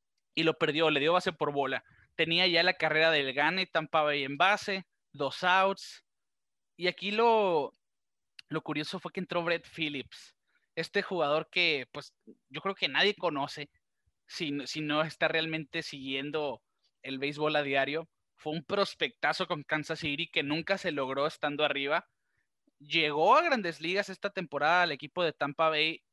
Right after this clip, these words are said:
por el prospecto Lucius Fox, que fue, pues, de regreso a, a Kansas City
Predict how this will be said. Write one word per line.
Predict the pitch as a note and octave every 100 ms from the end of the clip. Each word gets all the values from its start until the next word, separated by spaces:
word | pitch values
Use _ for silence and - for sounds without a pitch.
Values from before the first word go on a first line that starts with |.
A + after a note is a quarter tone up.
| _ -
por | D#3+
el | D3
prospecto | C#3 C#3 D3 - E3
Lucius | D#3 D#3 D3+
Fox, | - D3+ E3+ - - _ _
que | - B2+
fue, | C3+ C#3 C#3 B2+
pues, | D3
de | C#3 D3
regreso | D3 E3 E3 F3+
a, | D3 G#2+ _ _
a | -
Kansas | - D3 E3 -
City | D#3+ E3